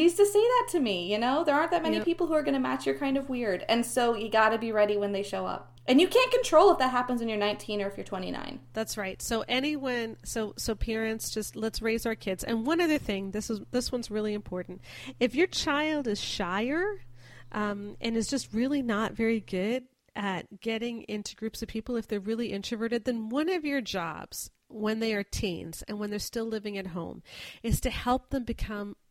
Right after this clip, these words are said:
Speaker 2: more confident in that. Because a lot of introverts, especially when they move away from home, they run the danger of spending way too much time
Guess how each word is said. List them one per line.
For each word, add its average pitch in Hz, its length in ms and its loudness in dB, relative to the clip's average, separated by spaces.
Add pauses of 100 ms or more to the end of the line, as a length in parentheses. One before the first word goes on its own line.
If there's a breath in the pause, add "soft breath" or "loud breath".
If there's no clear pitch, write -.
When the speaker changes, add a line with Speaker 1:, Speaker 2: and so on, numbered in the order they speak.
(180)
Speaker 2:
more 202 340 2
confident 175 720 -4
in 190 120 -8
that. - 260 -10 (400 loud breath)
Because 240 260 0
a 277 60 2
lot 277 240 0
of 339 120 -2
introverts, 247 560 -2
especially 202 460 -4
when 190 160 -6
they 202 140 -4
move 220 240 -4
away 262 220 -2
from 262 220 -10
home, 180 520 -4 (320 loud breath)
they 254 140 4
run 247 300 -2
the 320 100 -4
danger 220 680 -4
of 220 100 -8
spending 214 420 -2
way 202 120 -2
too - 180 -6
much 220 200 -4
time 185 340 0